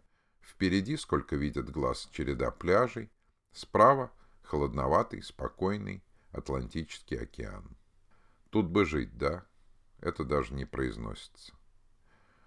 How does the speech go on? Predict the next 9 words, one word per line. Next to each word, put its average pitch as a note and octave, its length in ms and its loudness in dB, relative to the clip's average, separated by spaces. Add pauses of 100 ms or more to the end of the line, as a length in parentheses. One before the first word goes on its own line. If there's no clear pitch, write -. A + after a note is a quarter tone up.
(120)
Воздух C#3+ 440 2
теплый, D#2+ 440 2
вода F#2 300 4
прохладная, B1+ 840 0 (300)
никто F2+ 300 -2
не C#3 120 -2
купается. B1+ 720 -2 (120)
А E2+ 160 4
они? D3+ 340 0